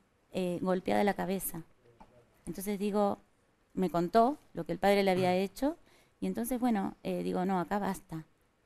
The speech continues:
Speaker 1: No le avisé al abogado porque en ese momento los abogados impedían también que yo hiciera la denuncia. Me decían que me iba a ir mal.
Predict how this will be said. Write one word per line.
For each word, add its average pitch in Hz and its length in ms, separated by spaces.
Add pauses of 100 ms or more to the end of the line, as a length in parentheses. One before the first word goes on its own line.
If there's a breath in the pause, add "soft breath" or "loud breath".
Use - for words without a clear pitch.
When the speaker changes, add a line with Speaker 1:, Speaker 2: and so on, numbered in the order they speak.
Speaker 1:
No 196 100
le 208 100
avisé 190 260
al 196 60
abogado 214 460
porque 180 180
en 175 60
ese 180 160
momento 185 340
los 180 200
abogados 185 500
impedían 196 640
también 196 240
que 185 80
yo - 120
hiciera 190 300
la 180 120
denuncia. 202 360
Me 175 80
decían 175 340
que 180 80
me 180 100
iba 180 100
a 180 40
ir 180 120
mal. 240 340